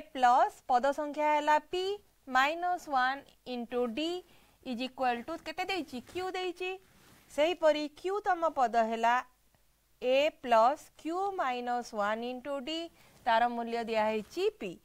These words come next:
ଏହିପରି ଆମେ ଦୁଇଟି ସମୀକରଣ ଲେଖିଲେ। ତେବେ ଆମେ ଯଦି ୟାକୁ ବିୟୋଗ କରିବା, ଟି ପି ମାଇନସ୍ ଟି କ୍ୟୁ କ'ଣ ପାଉଛେ? ଏ ପ୍ଲସ୍ ପି ମାଇନସ୍ ୱାନ୍ into ଡି ବିୟୋଗ ଏ ପ୍ଲସ୍ କ୍ୟୁ ମାଇନସ୍ ୱାନ୍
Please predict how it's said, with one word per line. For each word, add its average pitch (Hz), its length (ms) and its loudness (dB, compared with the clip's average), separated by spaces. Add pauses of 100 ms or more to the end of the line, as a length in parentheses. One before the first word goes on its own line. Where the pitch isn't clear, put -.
(220)
ଏହିପରି 320 380 -4
ଆମେ 349 220 -4
ଦୁଇଟି 294 280 -4 (360)
ସମୀକରଣ 294 680 -4
ଲେଖିଲେ। 147 320 -12 (440)
ତେବେ 254 300 4 (440)
ଆମେ 285 160 -2
ଯଦି 311 220 -2 (200)
ୟାକୁ 233 260 0 (100)
ବିୟୋଗ 339 300 0 (100)
କରିବା, 196 320 0 (240)
ଟି 349 120 -4 (200)
ପି 302 120 -4 (200)
ମାଇନସ୍ 285 540 -4
ଟି 262 100 -6 (140)
କ୍ୟୁ 226 120 -4 (100)
କ'ଣ 247 260 -2
ପାଉଛେ? 277 360 -2 (760)
ଏ 269 140 0 (280)
ପ୍ଲସ୍ 294 420 2 (1000)
ପି 339 100 -2 (200)
ମାଇନସ୍ 311 520 -2
ୱାନ୍ 247 320 0
into 226 220 -6 (160)
ଡି 220 100 -6 (220)
ବିୟୋଗ 226 320 -2 (280)
ଏ 262 140 2 (200)
ପ୍ଲସ୍ 269 460 2
କ୍ୟୁ 370 320 -4
ମାଇନସ୍ 294 460 -4
ୱାନ୍ 190 240 -2